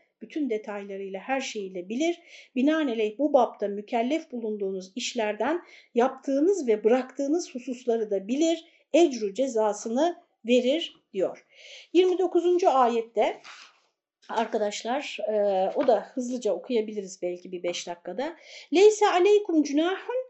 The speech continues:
en tedhulu buyuten gayra meskunetin fiha meta'un lekum. İçinde bir metaınız bulunan,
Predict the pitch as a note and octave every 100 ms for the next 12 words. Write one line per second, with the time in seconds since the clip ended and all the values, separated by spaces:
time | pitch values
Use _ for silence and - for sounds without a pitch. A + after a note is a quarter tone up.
0 | - C#4 E4+ E4 F#4+ G#4+ E4+ - C4+ C4
1 | A#3+ G#3+ C4+ F4 A4+ G#4+ A4 G#4 B3+ D#4
2 | G#4 F4+ D4 C4+ C4 - F4+ G4 G4+ G4+
3 | A4 A#4+ _ - F4+ C#4 D#4 E4 D4+ C#4+
4 | C#4+ C4+ A3+ F#3+ D#3 - - _ _ _
5 | _ - - - - D#4 - G#4 G#4+ B4
6 | B4 E4 E4+ E4+ F4 D#4+ E4+ F4 F4 G4
7 | E4 A3+ G3+ F3 C#3+